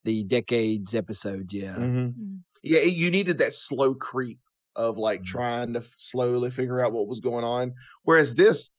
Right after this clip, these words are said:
Speaker 2: I mean, it started out, I mean, you've, Bo, you've seen s-,
Speaker 1: Yeah, yeah, I've
Speaker 2: the
Speaker 1: seen
Speaker 2: episode
Speaker 1: episode
Speaker 2: one
Speaker 1: one, yeah.
Speaker 2: now. It just kinda feels like, yeah, this could probably be a movie. It kinda,
Speaker 1: Yeah,
Speaker 2: because
Speaker 1: well,
Speaker 2: it
Speaker 1: it's
Speaker 2: feels like a movie.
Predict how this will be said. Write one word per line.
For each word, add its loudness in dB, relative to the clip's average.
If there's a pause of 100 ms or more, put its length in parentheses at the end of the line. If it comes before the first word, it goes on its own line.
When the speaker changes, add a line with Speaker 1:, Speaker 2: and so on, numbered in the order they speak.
(220)
Speaker 2:
I -2
mean, 2
it 0
started 4
out, 4
I -2
mean, -2
you've, -10
Bo, 2
you've 0
seen -4
s-, -14
Speaker 1:
Yeah, 6
yeah, 6
I've 2
Speaker 2:
the 0
Speaker 1:
seen 6
Speaker 2:
episode 4
Speaker 1:
episode 2
Speaker 2:
one 6
Speaker 1:
one, 6
yeah. 6
Speaker 2:
now. 2 (160)
It 2
just 2
kinda 2
feels 0
like, -2 (680)
yeah, -4
this -2
could -6
probably 2
be 0
a 0
movie. -2 (180)
It -4
kinda, 4
Speaker 1:
Yeah, 0
Speaker 2:
because 6
Speaker 1:
well, 8
Speaker 2:
it 6
Speaker 1:
it's 2
Speaker 2:
feels -2
like 2
a -2
movie. -10